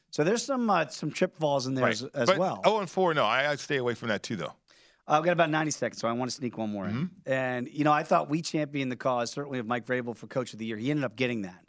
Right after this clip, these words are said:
Speaker 1: last year. You trust Vrabel and the defense and the look that you just gave off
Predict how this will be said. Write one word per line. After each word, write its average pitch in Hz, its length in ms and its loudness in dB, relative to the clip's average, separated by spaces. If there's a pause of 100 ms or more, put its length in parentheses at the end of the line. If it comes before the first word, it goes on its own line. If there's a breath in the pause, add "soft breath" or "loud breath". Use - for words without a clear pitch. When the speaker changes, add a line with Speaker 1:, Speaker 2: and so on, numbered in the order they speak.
(360)
Speaker 1:
last 120 360 0
year. 95 240 -10 (400)
You 117 80 -4
trust 170 440 2
Vrabel 131 500 0 (680)
and 135 160 0
the 131 60 -4
defense 117 520 -2 (100)
and 135 140 -4
the 135 60 -2
look 170 260 2
that 139 120 -8
you 135 140 -2
just 127 220 -8
gave 120 220 0
off 110 160 0